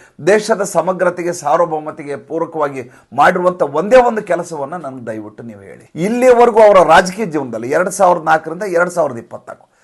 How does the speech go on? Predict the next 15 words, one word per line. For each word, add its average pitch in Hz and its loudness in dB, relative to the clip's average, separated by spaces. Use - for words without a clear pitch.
ಇಪ್ಪತ್ತು 185 0
ವರ್ಷ, 107 -14
ಇಂದಿರಾ 175 4
ಗಾಂಧಿ 165 4
ಅವ್ರು, 120 -2
ಕ್ಷಮಿಸಿ, - -8
ಸೋನಿಯಾ 214 2
ಗಾಂಧಿ 131 -2
ಅವ್ರದ್ದು 98 -8
ಹತ್ತೊಂಬತ್ತು 214 0
ನೂರ 185 -4
ತೊಂಬತ್ತೊಂಬತ್ತರಿಂದ 175 0
ಇಲ್ಲಿವರೆಗೂ 139 -6
ಇಪ್ಪತ್ತೊಂಬತ್ತು 127 -8
ವರ್ಷ - -20